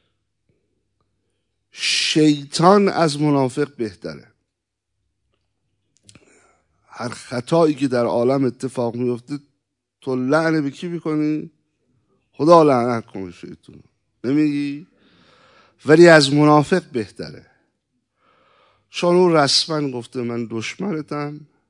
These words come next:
و در این دشمنی هم قسم یاد کرده و در این قسم هم کمترین کوتاهی رو انجام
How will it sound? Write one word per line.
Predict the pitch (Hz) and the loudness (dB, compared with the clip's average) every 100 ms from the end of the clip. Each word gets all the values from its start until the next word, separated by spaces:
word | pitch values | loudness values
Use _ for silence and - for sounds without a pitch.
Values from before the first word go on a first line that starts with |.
| _ _ _ _ _ _ _ _ _ _ _ _ | _ _ _ _ _ _ _ _ _ _ _ _
و | 110 113 113 110 | -6 -2 -2 -2
در | 113 | -4
این | 120 135 | -4 -4
دشمنی | 117 110 - 110 123 | -6 -8 -8 -6 -4
هم | 123 113 107 - | -4 -8 -12 -12
قسم | 110 113 156 151 151 | -8 -4 -2 -2 -4
یاد | 151 143 | -6 -10
کرده | - 143 131 127 127 127 131 _ _ _ _ _ _ _ _ _ | -12 -14 -14 -14 -14 -16 -20 _ _ _ _ _ _ _ _ _
و | 95 | -4
در | 110 123 | 0 2
این | 151 151 | 2 0
قسم | 131 127 - 139 139 | -2 -2 -2 -4 -4
هم | 131 143 | -6 -6
کمترین | 139 - 143 135 131 - 147 143 190 | -8 -10 -4 -4 -4 -8 -4 0 0
کوتاهی | 165 - 139 - 123 123 143 | -2 -10 -14 -8 -6 -4 -4
رو | 131 | -4
انجام | 117 104 104 117 131 139 | -4 -6 -6 -6 -6 -10